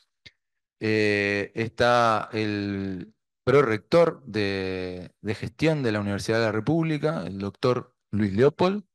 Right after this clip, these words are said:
que supo ser también docente del Servicio de Psicología de la Vejez, y después se olvidó, como dice Lelutier, ¿no? Supo, y después se olvidó. No, y después, este,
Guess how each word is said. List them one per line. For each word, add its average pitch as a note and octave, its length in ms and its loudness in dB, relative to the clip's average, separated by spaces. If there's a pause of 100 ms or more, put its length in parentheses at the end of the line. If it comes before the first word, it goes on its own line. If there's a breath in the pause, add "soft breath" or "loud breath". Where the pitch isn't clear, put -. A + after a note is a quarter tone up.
(840 loud breath)
que G2 960 -4
supo - 460 0
ser A#2 300 -2
también G#2+ 380 -4
docente G2+ 400 -2
del F#2+ 260 -2
Servicio G#2 400 -4
de G2 80 -4
Psicología G2+ 540 -2
de G#2 60 0
la F#2+ 100 -2
Vejez, A#2+ 520 -2 (1160)
y A2 80 -4
después G#2+ 280 -2
se A2 120 -2
olvidó, G#2+ 440 0
como F#2+ 300 -4
dice F#2 500 -6
Lelutier, G2 480 -6 (180)
¿no? - 180 -10 (220)
Supo, - 520 -6
y - 80 -4
después G2 300 -6
se - 60 -6
olvidó. - 240 -4
No, - 280 -6
y B2 80 -4
después, D3 440 -2
este, G2+ 840 0